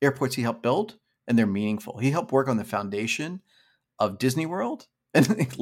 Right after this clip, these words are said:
that has brought millions of people joy, right? And those are good things. And, and the larger system that he was part of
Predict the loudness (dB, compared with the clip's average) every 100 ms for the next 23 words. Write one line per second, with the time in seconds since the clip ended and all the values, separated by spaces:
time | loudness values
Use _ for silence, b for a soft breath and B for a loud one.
0 | -8 B B 0 0 2 4 4 4 2
1 | 2 0 -4 -4 -2 -2 -4 -8 -10 _
2 | _ -6 -4 0 0 0 -2 0 0 0
3 | -6 -6 -12 b b b _ 2 4 6
4 | 4 0 -8 _ _ _ _ _ 0 2
5 | 0 -2 -6 _ 4 6 6 4 0 -4
6 | -2 0 0 0 -4 -8 -4 0 2 2
7 | 2 0 -10